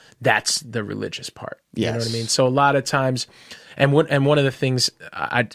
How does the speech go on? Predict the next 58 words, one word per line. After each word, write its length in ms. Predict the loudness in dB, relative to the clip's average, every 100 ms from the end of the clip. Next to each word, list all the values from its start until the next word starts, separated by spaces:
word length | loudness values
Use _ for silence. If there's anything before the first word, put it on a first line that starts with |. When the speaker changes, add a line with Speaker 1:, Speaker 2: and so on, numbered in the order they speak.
| 2
Speaker 1:
I 140 | 2
believe 540 | 2 -2 0 2 0 0
in 140 | -4
prayer 300 | 0 0 2
meditation 560 | 0 -4 -4 -6 -6 -4
super 280 | -2 -2 -2
heavy. 220 | -2 -2
I 60 |
know 140 | -2 0
earlier 340 | 0 0 -2
you 80 | -2
said, 360 | 0 2 0 -2 -18 -20 -16
like, 100 | -4
I 60 | 0
need 160 | 2
to 80 | 0
be 160 | 0 0
in, 180 | -2 -4
in 260 | -6 -6 -8 -4
getting 240 | -4 -2
into 180 | -4 -6
meditation, 680 | -6 -6 -4 -2 -2 -4 -4 -10 -20 -2
and 100 | 2
I 60 | 4
Speaker 2:
I've 80 | 4
Speaker 1:
agree. 80 | 2
Speaker 2:
never 260 | 2 0
been, 500 | -2 -2 -2 -4 -6 -8
I'm, 200 | -8 -8
it, 200 | -12 -12 -4
you 140 | 0
know 60 | 2
what 80 |
I 40 | 4
mean? 220 | 2 2
Like, 160 | 0 0
the 100 | 0
idea 280 | 2 0
of 80 | 0
sitting 360 | 0 0 2 2
alone 460 | 0 0 2 2
and 160 | 2 -2
just 200 | -4 -8
chilling 420 | -2 2 2 2 0
with 160 | 0
your 120 | -4
thoughts, 340 | -2 -2 -2 -4
it's, 260 | -8 -10 -12 -20 -20 -14 -2
I 120 | -2
do 220 | 2 2
that, 220 | 2 0
but 100 | 0
not 400 | 4 4 4 2
where 180 | 2 2
it's, 180 | 2 0
like, 200 | -2 -2
the 80 | -8
planned, 840 | -8 -6 -2 0 0 0 -2